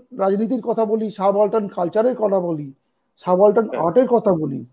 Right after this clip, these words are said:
Speaker 2: হ্যাঁ।
Speaker 1: শুধু মুখে বলে যাচ্ছি,
Speaker 2: হ্যাঁ।
Speaker 1: ছবিতে হচ্ছে। জনসংযোগটা কোথায়?
Speaker 2: কোথায়?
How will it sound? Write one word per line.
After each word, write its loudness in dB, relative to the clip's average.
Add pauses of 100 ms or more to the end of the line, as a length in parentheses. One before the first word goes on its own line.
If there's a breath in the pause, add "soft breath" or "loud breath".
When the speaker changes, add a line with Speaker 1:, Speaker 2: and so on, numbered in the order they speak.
(440)
Speaker 2:
হ্যাঁ। -10
Speaker 1:
শুধু -2
মুখে 2
বলে 4
যাচ্ছি, 0 (720)
Speaker 2:
হ্যাঁ। -4
Speaker 1:
ছবিতে 2
হচ্ছে। -2 (920)
জনসংযোগটা 4
কোথায়? -2 (440)
Speaker 2:
কোথায়? -10